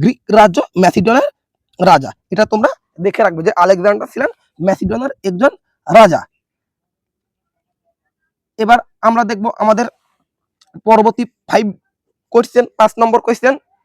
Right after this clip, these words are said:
কবিরের শিক্ষাগুরু কে ছিলেন? Very, very important,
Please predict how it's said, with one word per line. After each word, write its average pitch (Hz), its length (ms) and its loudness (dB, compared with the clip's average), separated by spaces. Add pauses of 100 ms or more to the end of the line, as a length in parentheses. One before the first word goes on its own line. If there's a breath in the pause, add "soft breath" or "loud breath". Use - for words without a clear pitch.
(340)
কবিরের 269 460 0
শিক্ষাগুরু 240 460 0 (100)
কে - 160 0
ছিলেন? 131 200 -6 (440)
Very, 214 340 2
very 269 140 4 (180)
important, 233 400 0